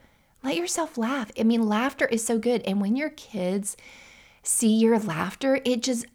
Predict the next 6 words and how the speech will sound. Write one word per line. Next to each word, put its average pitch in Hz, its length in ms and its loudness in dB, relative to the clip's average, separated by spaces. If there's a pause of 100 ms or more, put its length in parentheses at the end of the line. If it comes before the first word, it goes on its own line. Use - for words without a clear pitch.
l-, 214 400 2
brings 262 640 2
them 180 240 -2
so 220 600 0
much 185 520 -6 (180)
joy. 202 580 -8